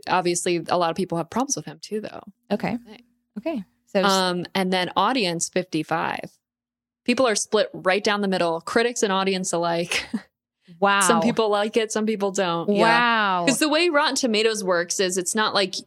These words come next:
Speaker 1: they don't hand you a one out of ten score and they say, like, rank it. They say, like, "Do you like it or do you not like
Speaker 2: Yeah.
Speaker 1: it?" And if you s-, hit yes, then that's on your, so basically fifty-five percent of people said they do like this movie.
Speaker 2: So the majority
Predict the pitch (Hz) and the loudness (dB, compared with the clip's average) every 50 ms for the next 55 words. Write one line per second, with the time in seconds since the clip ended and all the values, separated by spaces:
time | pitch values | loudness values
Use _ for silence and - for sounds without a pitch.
0 | _ _ _ _ _ _ _ 226 214 226 214 - 190 - - 220 214 214 208 202 | _ _ _ _ _ _ _ 2 2 2 0 -2 -4 -2 0 0 0 2 0 0
1 | 208 196 196 185 180 190 196 190 196 190 185 180 175 - - 190 175 175 - - | 2 2 2 0 0 0 0 2 2 2 2 2 0 0 0 0 0 0 -2 0
2 | - 180 180 175 170 170 170 170 - 175 170 165 165 160 - 170 165 170 170 175 | 0 0 2 0 0 -2 -2 -2 0 0 0 2 0 -2 -2 0 0 0 0 0
3 | 180 - - - - - 180 180 - - 196 185 175 175 170 170 - _ - - | 0 -2 -4 -2 0 0 0 2 2 2 2 2 2 2 0 0 -4 _ -4 0
4 | 233 254 269 285 302 254 226 214 220 220 247 233 220 - - 190 190 185 185 190 | 0 2 2 2 2 2 2 2 2 2 0 0 0 0 0 0 0 0 0 -2
5 | 196 196 196 196 190 180 - - 180 175 190 233 202 277 302 311 302 - - 196 | -2 0 0 0 0 -2 -2 0 0 2 2 2 4 2 2 0 -2 -2 -2 -2
6 | 202 185 180 - 208 202 196 - - 240 233 190 - - 185 185 202 247 269 214 | -2 -2 -2 -2 -2 -2 -2 -2 0 0 0 0 0 -2 -2 0 2 2 2 2
7 | 180 170 214 220 - - - - 180 196 196 180 180 185 190 196 - 208 196 185 | 2 0 -2 -2 -4 -8 -10 -4 -2 -2 0 0 0 0 0 0 0 -2 -2 0
8 | 185 180 175 175 175 170 170 170 170 170 _ _ _ _ _ _ _ _ _ _ | 0 0 0 0 0 0 0 -2 -4 -6 _ _ _ _ _ _ _ _ _ _
9 | _ _ _ _ _ - - 226 208 226 240 233 262 233 262 254 226 202 - - | _ _ _ _ _ 0 2 2 2 2 2 0 0 0 0 0 0 0 -4 -4
10 | - - 247 269 262 - 285 262 233 254 233 233 233 226 226 - 226 - - 220 | 0 2 2 2 2 0 0 0 2 2 2 2 2 0 0 0 0 0 0 0
11 | 208 196 - - 233 214 - 165 165 - - 190 170 160 175 170 165 151 - 196 | 0 -2 -2 -2 -2 0 0 0 0 0 -2 -2 0 0 0 -2 -2 -4 -2 -2
12 | 190 196 180 175 175 165 - 156 - - - 139 - - _ - 185 - 240 240 | 0 0 0 0 -2 -2 -4 -6 -6 -6 -10 -12 -14 -16 _ -6 0 2 2 2
13 | 214 240 247 240 240 196 175 202 220 233 247 254 294 294 233 247 220 208 202 196 | 2 2 0 0 -2 -2 -2 0 0 2 2 2 0 0 2 2 2 2 0 0